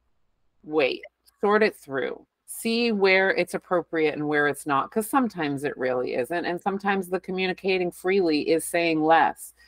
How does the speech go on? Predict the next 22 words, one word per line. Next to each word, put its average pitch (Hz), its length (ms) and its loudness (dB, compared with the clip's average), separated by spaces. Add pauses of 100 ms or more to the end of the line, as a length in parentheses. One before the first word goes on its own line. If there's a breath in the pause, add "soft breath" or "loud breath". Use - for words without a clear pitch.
(120)
because 156 280 2
you 156 140 0
realize 147 480 6
that 143 160 -4
that's 147 260 4
the 143 160 -4
right 139 340 2
thing 143 220 -4
to 143 140 -20
do 143 160 -2
in 135 80 -2
that 131 180 -2
moment. 131 380 -2
That's 120 220 4
the 143 80 -6
best 135 400 2
thing 139 220 -4
to 139 120 -10
do 127 160 0
in 127 80 -2
that 123 180 -2
moment. 123 320 -4